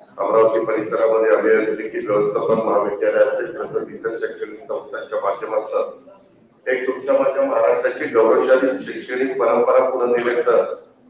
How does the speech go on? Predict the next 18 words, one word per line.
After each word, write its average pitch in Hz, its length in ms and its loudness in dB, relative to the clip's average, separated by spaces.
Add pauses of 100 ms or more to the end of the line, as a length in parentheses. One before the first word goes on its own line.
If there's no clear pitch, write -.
(180)
एक 120 220 -6
महत्वाचं 113 520 2
काम 113 380 6 (580)
प्रवीण 107 280 2
पोटे 107 360 0
यांनी 107 280 0
केलेले. 104 400 2
अधिकाधिक 117 580 0
विद्यार्थ्यांना 120 840 0 (680)
शैक्षणिक 123 560 2
किंवा 120 240 4
रोजगाराची 123 680 2
संधी 113 260 -2
कशी 120 260 -2
उपलब्ध 110 500 -2
करून 107 240 -2
देता 107 240 -8
येईल, - 200 -6